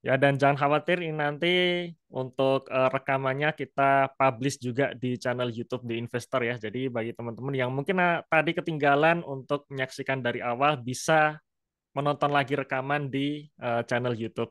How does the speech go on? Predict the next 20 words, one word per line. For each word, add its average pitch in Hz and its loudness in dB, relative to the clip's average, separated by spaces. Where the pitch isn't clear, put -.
The 104 -8
Investor. 104 -6
Dan 170 4
sekali 185 6
lagi 202 8
kami 208 6
juga 170 6
mengucapkan 170 4
terima 160 2
kasih 160 2
ya 156 -2
kepada 131 0
Pak 131 -4
Siaga 139 2
dan 123 0
juga 117 -2
teman-teman, 127 -4
eh, 107 -6
I - -6
R 143 4